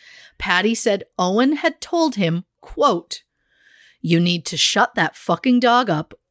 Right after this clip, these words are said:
or I'll shut it up for you." To which Patty responded, quote, "You mind your business, old man.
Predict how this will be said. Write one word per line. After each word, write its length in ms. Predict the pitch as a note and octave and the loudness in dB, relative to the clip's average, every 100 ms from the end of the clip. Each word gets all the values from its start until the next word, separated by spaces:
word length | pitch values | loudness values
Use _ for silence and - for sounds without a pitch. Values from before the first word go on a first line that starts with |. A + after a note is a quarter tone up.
| _ | _
or 220 | F3+ F3+ | 0 2
I'll 120 | F3 | 2
shut 360 | G3+ - F3 D#3 | 2 0 0 -2
it 100 | D3 | -2
up 240 | D#3 - | -6 -8
for 380 | - - G3+ F3 | -12 0 2 2
you." 320 | D3+ - - _ _ _ _ _ _ | -2 -8 -18 _ _ _ _ _ _
To 120 | - | 0
which 320 | E3 G3 - | 2 0 -4
Patty 400 | - E3 G3+ A3+ D#3+ | -6 0 0 0 -4
responded, 580 | D3+ - E3+ E3 D#3+ | -4 -2 -2 -2 -6
quote, 400 | - G3+ F#3 - - _ _ - | -4 -2 -2 -4 -20 _ _ -6
"You 160 | F3 | 0
mind 380 | F3 F3+ G3 A3 | 2 2 2 2
your 80 | F#3+ | 0
business, 460 | G#3 B3+ A#3+ G#3 F#3 | 0 0 0 -2 0
old 240 | D#3+ D3+ | 0 -2
man. 380 | D#3+ D#3+ D#3 | -4 -2 -4